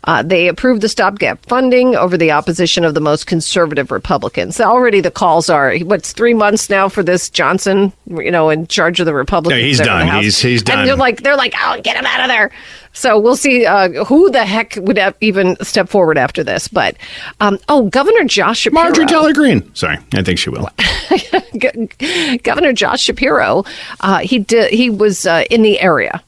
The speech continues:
Speaker 1: right? Um, and he was, uh, making remarks at the Pittston Y M C A.
Speaker 2: Yeah.
Speaker 1: Uh, and he was in town, uh, to talk about a, another program,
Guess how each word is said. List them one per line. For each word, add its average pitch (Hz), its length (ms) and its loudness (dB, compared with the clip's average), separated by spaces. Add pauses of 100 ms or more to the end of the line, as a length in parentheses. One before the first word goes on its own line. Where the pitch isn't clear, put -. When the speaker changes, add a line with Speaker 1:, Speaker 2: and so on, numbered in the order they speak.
Speaker 1:
right? - 340 0
Um, 175 320 2
and 175 160 2
he 226 140 2
was, 202 320 0
uh, 165 240 0
making 208 480 2
remarks 180 440 0
at 190 120 -2
the 185 60 -4
Pittston 208 500 0 (100)
Y 185 540 0
M 180 340 2
C - 420 -4
A. 117 380 -4 (180)
Speaker 2:
Yeah. 92 200 0 (120)
Speaker 1:
Uh, 165 320 0
and 202 140 2
he 214 80 4
was 208 160 0
in 185 140 0
town, 185 340 2
uh, 104 220 0
to 202 140 -2
talk 214 260 0
about 160 240 0
a, 135 180 0
another 175 300 0
program, 180 720 0